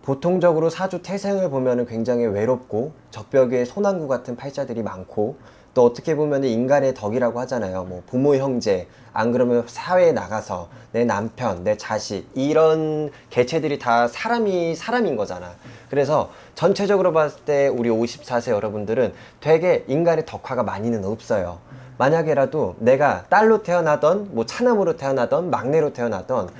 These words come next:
내가 있는 내 몸뚱아리 하나를 가지고 태산 같은 짐을 이고 지고, 이 사람도 책임을 져야 되고, 이, 여기도 봐줘야 되고, 날 찾는 사람은 굉장히 많아. 근데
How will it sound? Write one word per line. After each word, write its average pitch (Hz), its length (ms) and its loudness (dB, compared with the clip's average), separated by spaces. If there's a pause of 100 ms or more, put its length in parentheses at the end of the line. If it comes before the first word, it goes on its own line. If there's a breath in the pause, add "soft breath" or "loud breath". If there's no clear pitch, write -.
(240 loud breath)
내가 156 380 6
있는 160 880 4
내 135 120 8
몸뚱아리 143 600 2
하나를 196 400 2
가지고 110 560 -4 (580 loud breath)
태산 226 380 0
같은 190 240 0
짐을 135 320 0
이고 123 280 0
지고, 104 380 -4
이 127 140 -4
사람도 180 420 0
책임을 175 420 -4
져야 131 200 2
되고, 117 200 0
이, 131 380 0
여기도 135 380 2
봐줘야 117 320 0
되고, 104 240 -2
날 123 200 2
찾는 247 360 2
사람은 151 400 -4
굉장히 170 500 0
많아. 95 280 -8
근데 151 360 0